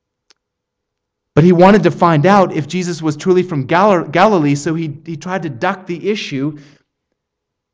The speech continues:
and sent Jesus to Herod, because Galilee was part of Herod's jurisdiction.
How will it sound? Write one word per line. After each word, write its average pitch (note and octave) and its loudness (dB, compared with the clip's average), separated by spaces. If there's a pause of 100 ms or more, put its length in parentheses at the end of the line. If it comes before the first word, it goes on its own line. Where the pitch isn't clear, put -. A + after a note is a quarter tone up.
and E3+ -4
sent F#3 -2
Jesus E3+ -4
to D#3+ -6
Herod, D3 -2 (1500)
because D#3+ 0
Galilee F3+ 4
was D#3+ 2
part D#3 0
of D3 -2
Herod's F3 -4
jurisdiction. A2 -10